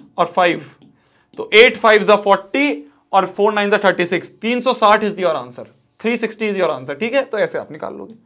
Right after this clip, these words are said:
मैंने जिसको नहीं समझ में आया उसके लिए मैंने एलसीएम में निकाल लिया। तो तीन सौ साठ सेंटीमीटर, भाई सारे सेंटीमीटर में चल रहे हैं, तो तीन सौ साठ सेंटीमीटर is your answer। तो आपको समझ में आ गया, गिवन क्वांटिटी से बड़ी निकालनी है तो एलसीएम, गिवन क्वांटिटी से छोटी निकालनी है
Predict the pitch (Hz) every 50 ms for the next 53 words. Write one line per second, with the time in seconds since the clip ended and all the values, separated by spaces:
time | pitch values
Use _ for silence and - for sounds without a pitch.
0 | _ _ _ _ _ _ _ _ - 170 170 196 214 196 190 202 202 - 226 214
1 | 220 226 226 240 220 220 220 214 214 214 220 233 220 214 - 214 208 202 202 202
2 | 208 185 175 - 190 175 170 175 165 156 143 131 123 127 123 123 117 117 _ _
3 | _ _ _ - - 208 208 - 240 262 254 262 285 - - 247 247 269 262 -
4 | - 254 233 240 233 247 240 220 208 202 185 160 160 180 180 202 180 185 208 202
5 | 202 196 190 202 202 202 208 208 208 208 208 202 226 254 - - _ _ _ _
6 | _ - 208 202 220 240 240 233 247 254 240 240 233 240 233 226 220 208 202 208
7 | 220 214 214 - 220 208 208 180 196 185 165 131 120 131 131 117 117 - _ _
8 | _ _ _ _ _ _ _ _ _ _ _ _ _ _ _ _ _ _ _ _
9 | - 196 196 208 208 240 240 233 233 240 226 240 240 240 254 262 277 247 202 220
10 | 233 247 262 233 254 254 247 233 262 254 262 262 254 262 - 294 262 190 170 170
11 | 214 214 254 294 294 285 - 269 262 262 262 269 262 254 240 214 226 220 214 208
12 | - - 254 277 294 285 - _ _ _ - - 196 214 247 247 240 247 240 233
13 | 254 240 262 262 254 269 269 269 - - - 247 247 - 330 330 330 294 277 262
14 | 247 240 233 226 208 156